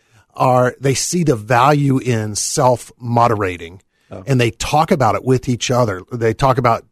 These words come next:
Speaker 1: times they take sabbaticals from their phones.
Speaker 2: Mm.
Speaker 1: And they, they, they talk about how much they love it. Uh, my oldest, who's a senior in college, um,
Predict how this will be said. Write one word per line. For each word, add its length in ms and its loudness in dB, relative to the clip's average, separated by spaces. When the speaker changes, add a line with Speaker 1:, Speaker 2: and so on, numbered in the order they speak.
Speaker 1:
times 300 -2
they 100 -2
take 220 -4
sabbaticals 600 -2
from 260 0
their 140 2
phones. 520 0
Speaker 2:
Mm. 100 -20
Speaker 1:
And 140 -2
they, 260 0
they, 280 -4
they 320 -6
talk 340 -2
about 200 0
how 60 2
much 160 0
they 120 2
love 240 2
it. 180 -4
Uh, 140 -2
my 200 -2
oldest, 540 2
who's 420 -2
a 120 -6
senior 320 0
in 80 -2
college, 500 -2
um, 320 -6